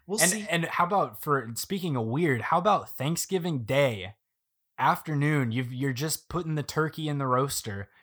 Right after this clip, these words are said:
Speaker 2: You're watching the Texans and Lions on T V. And what else is on? You got the first top five college basketball matchup of the year, the Zags taking on the Jayhawks.
Speaker 1: And you talked about it. If the Zags go out there and they win this game.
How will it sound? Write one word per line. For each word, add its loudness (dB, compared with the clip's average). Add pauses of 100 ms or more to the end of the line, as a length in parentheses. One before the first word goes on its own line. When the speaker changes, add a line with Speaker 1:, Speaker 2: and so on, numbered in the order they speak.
Speaker 2:
You're -2
watching 2
the -2
Texans -4
and -2
Lions 2
on 0
T -2
V. -2
And -2
what 0
else 0
is -4
on? 0 (280)
You -2
got 2
the -4
first -4
top -2
five 0
college -2
basketball -4
matchup -4
of -6
the -2
year, 0
the -2
Zags 0
taking -2
on 2
the 0
Jayhawks. -4 (340)
Speaker 1:
And -4
you -6
talked -2
about -6
it. -12
If -14
the -10
Zags -8
go -8
out -6
there -6
and -6
they -8
win -6
this -6
game. -10